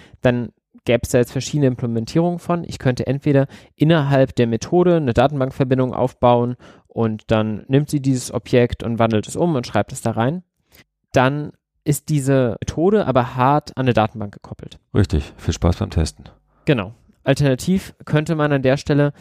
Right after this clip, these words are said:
Speaker 1: die Datenbankverbindung einfach quasi als Parameter mit reingeben, so dass ich die nicht mehr in der Methode drinnen aufbauen muss, sondern ich die einfach, ja, übergebe und entsprechend kann ich es dann eben auch besser testen.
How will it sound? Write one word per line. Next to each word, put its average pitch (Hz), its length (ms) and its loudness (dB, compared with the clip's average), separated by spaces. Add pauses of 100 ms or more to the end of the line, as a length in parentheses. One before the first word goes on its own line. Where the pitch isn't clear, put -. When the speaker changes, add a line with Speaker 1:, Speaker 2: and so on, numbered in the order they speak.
(280)
Speaker 1:
die 131 280 -2
Datenbankverbindung 151 920 0
einfach 135 460 -4
quasi 127 300 2
als - 160 0
Parameter 143 800 0
mit - 300 -6
reingeben, 180 680 -2 (100)
so 143 360 -2 (300)
dass 131 240 -2
ich - 200 -10 (240)
die 151 300 0 (480)
nicht 156 300 2
mehr 156 140 2
in 151 120 0
der 147 100 4
Methode 135 440 -2
drinnen 143 360 -2
aufbauen 196 500 0
muss, 214 240 -8 (320)
sondern 143 520 -2
ich - 300 -6
die 151 220 2
einfach, 131 460 0 (260)
ja, 120 160 0
übergebe 147 760 2
und 139 140 -2
entsprechend 139 480 -2
kann 127 140 0
ich 127 80 -2
es 127 80 -12
dann 127 160 0
eben 123 240 -2
auch 92 80 -10
besser 117 240 -6
testen. - 420 -12